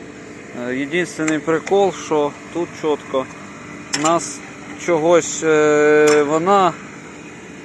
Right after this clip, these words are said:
скільки оцей диск? Два, два міліметри, наверно. Е, вона вийшла, що буде стояти,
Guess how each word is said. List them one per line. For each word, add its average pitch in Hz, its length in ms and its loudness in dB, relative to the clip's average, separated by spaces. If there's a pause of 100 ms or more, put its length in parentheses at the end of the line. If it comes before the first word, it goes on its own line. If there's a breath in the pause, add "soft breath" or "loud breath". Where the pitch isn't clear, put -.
(380)
скільки 151 380 0
оцей 135 280 4
диск? 127 320 -6
Два, 151 440 4 (160)
два 147 160 0
міліметри, 156 600 -2
наверно. 131 380 -4 (920)
Е, 131 120 -6 (100)
вона 151 420 -2
вийшла, 147 500 -4
що 139 380 -2 (840)
буде 143 220 0
стояти, 147 480 2